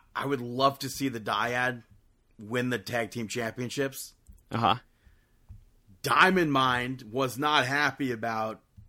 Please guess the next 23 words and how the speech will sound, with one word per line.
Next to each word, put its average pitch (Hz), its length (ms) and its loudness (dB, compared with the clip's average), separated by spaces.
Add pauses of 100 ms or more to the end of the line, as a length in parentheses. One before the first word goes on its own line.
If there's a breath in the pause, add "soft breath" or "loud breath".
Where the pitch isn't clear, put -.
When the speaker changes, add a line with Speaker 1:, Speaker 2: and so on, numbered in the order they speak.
(440)
Speaker 1:
the 131 200 0
outcome 127 360 0
of 110 140 -6
this 110 180 -8
match 120 400 -4
and, 107 320 -8
and 110 180 -6
how 113 320 0
they 110 200 -4
won, 113 260 -6
I 104 120 -8
guess. 90 460 -12 (1500)
So 117 120 -6
I 107 100 -4
think 120 320 -6
they're 131 180 -2
still 127 240 -4
in 117 80 -6
that 101 220 -8
title 101 260 -8
picture, 92 400 -12
it - 100 -14
seems. 76 420 -14